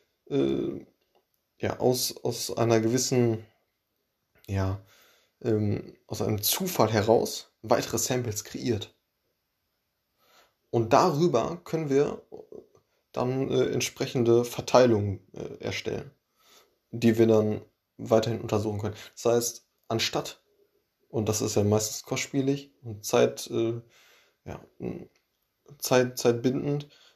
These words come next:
äh, dass, dass wir weitere Tests durchführen, die ähnlich zu dem, äh, initialen Test sind, suchen wir einfach random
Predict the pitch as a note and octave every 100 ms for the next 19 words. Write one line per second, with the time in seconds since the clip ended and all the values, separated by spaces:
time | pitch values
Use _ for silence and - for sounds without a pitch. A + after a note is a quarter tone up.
0 | - A#2 A2+ G#2+ B2 - - _ - A2+
1 | A#2 A#2+ A2 A2 E3+ D3 A#2+ - C#3+ -
2 | - - - C3 B2 C#3+ - E3 - F3+
3 | - G2+ A2+ C3 B2+ - A#2+ C3 C3+ B2+
4 | - C3 C#3 - - - - B2+ B2 -
5 | C3+ C#3+ C#3+ C#3+ - D#3+ E4+ - _ _
6 | _ _ _ _ _ _ _ _ _ _
7 | _ _ _ _ _ _ _ _ _ _
8 | _ _ _ _ _ _ B2+ C#3+ G#3+ D3+
9 | - - C#3+ C#3 A#2+ D#3 F3+ D#3+ F3 G3